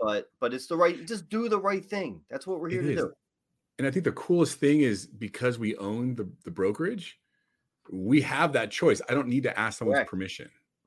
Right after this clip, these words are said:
Speaker 2: And
Speaker 1: Yeah.
Speaker 2: it feels good at the end of the day to be able to, to do that.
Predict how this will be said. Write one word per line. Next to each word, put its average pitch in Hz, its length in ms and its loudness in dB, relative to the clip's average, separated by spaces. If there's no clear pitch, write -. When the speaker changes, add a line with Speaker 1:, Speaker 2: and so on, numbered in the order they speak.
Speaker 2:
And 131 120 -2
Speaker 1:
Yeah. 127 60 4
Speaker 2:
it 110 100 -2
feels 123 260 2
good 127 160 2
at 120 80 -4
the 117 100 -2
end 110 80 0
of 107 60 -2
the 104 60 -2
day 104 200 2
to 101 160 -8
be 95 140 -2
able 92 160 -4
to, 85 260 -12
to - 120 -16
do 78 160 -12
that. 73 240 -18